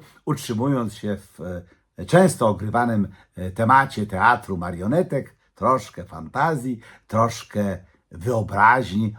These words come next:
o tym, jakby mogły wyglądać kukiełkowe marzenia tych lalek, które są bardziej kumate od innych. Kukiełkowe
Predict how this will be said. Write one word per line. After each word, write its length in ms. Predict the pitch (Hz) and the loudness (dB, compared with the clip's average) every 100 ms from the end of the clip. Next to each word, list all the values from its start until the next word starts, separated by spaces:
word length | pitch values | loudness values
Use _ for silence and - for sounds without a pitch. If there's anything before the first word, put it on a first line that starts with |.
| - | -6
o 100 | 110 | -2
tym, 180 | 120 | 0
jakby 500 | 104 156 202 165 165 | 2 2 0 0 0
mogły 520 | 107 101 113 98 104 101 - _ _ _ _ _ | 2 2 0 -2 -4 -6 -14 _ _ _ _ _
wyglądać 760 | - 147 156 120 110 - - _ - | 0 4 4 4 0 -4 -14 _ -4
kukiełkowe 840 | 156 151 113 101 - 101 82 87 78 _ _ | 0 2 0 -2 -2 -2 -2 -6 -10 _ _
marzenia 560 | 76 90 120 127 110 107 - _ | -6 -4 -2 -2 -2 -6 -14 _
tych 480 | - 185 - - - _ _ | 4 4 4 -8 -20 _ _
lalek, 640 | - 107 131 127 110 - _ | -2 2 4 2 -6 -10 _
które 360 | - 113 101 95 | -8 -2 -2 -2
są 320 | - 78 80 _ _ - | -8 -10 -12 _ _ -10
bardziej 640 | - 110 101 78 90 85 _ _ | -2 0 0 -4 -8 -10 _ _
kumate 640 | - 135 95 80 - 73 - _ | -2 2 2 0 -14 -20 -20 _
od 160 | - 92 | -10 -6
innych. 640 | 92 78 76 _ _ _ _ _ _ _ _ _ - - _ _ _ | -8 -8 -14 _ _ _ _ _ _ _ _ _ -20 -20 _ _ _
Kukiełkowe 960 | 190 202 156 123 127 226 208 202 185 | 4 6 4 4 4 4 4 2 -2